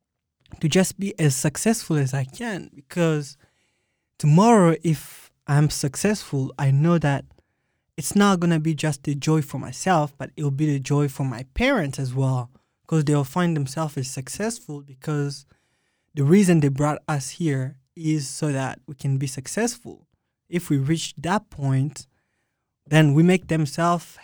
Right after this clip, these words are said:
happy, we, we make them happy, and we make ourselves happy as well." So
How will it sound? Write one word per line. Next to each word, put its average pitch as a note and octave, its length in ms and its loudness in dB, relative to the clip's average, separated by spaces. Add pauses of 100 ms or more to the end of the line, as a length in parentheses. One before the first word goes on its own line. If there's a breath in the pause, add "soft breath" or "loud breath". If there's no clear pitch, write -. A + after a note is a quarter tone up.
happy, G3 420 0
we, D3+ 280 -4
we D#3 80 -10
make F3 260 -6
them C#3+ 200 -2
happy, D#3 520 -4
and C3+ 220 2
we C#3 60 2
make F3 380 -2
ourselves F#3 520 -4
happy A3+ 380 -4
as C3 160 -10
well." - 280 -10 (600)
So G3+ 480 2